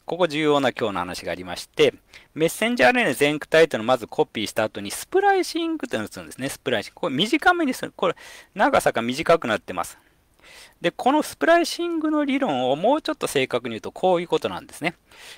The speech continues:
えっと、これは、まず、アールエヌエーポリメラーゼが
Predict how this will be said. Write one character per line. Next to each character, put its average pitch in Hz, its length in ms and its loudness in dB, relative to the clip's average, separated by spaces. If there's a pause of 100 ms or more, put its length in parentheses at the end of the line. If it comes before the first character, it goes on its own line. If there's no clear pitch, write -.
え 120 120 0
っ - 40 -20 (120)
と、 113 220 2
こ 175 120 4
れ 190 120 4
は、 214 180 8 (360)
ま 208 140 6
ず、 165 320 -4
ア 175 140 8
ー 185 60 8
ル 196 80 4
エ 202 60 2
ヌ 196 80 0
エ - 20 4
ー 180 40 2
ポ - 140 2
リ 156 80 0
メ 160 80 -2
ラ 156 120 4
ー - 20 0
ゼ 123 80 -2
が 107 180 2